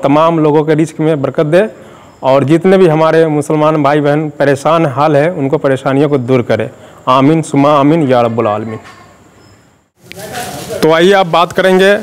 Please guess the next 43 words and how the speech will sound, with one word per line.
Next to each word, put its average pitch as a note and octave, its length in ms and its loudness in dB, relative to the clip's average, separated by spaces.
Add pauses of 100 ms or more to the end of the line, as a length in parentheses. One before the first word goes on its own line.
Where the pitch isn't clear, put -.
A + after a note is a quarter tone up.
(880)
नूरानी D#3+ 340 2
मस्जिद F#3 340 0
के G3 100 0 (120)
इमाम E3+ 300 2
साहब F3 300 0
से G3+ 140 0 (380)
और D#3 200 2
मोतमन F3 380 0
साहब F3 280 0
से G3 200 2 (200)
और D#3+ 220 2
सदर E3 360 -2
साहब F3+ 300 0
से G#3+ 260 0 (460)
और D#3 260 2
यहाँ D#3+ 240 2
के F3 140 0
जो E3+ 160 2
अजान E3 340 0
देते E3+ 200 2
हैं E3+ 120 2
मुअज्जिन E3 440 2
साहब D#3+ 320 0
हैं, A3 140 0 (360)
उनसे D3+ 280 2
मैं F3 360 0
बात D#3 200 0
करूँगा F#3 420 2 (580)
और C#3+ 260 2
यहाँ D#3 240 2
पे F3 160 0
मैं F3 140 2
पूछूँगा, F3+ 440 2
यहाँ E3 200 2
पे E3+ 140 0
मतलब E3 380 0 (460)
तामीरी D3+ 300 2
मस्जिद E3+ 320 0
का F3 120 -2
जो E3 160 2
काम E3 280 0
चालू E3 280 2
है D#3+ 200 2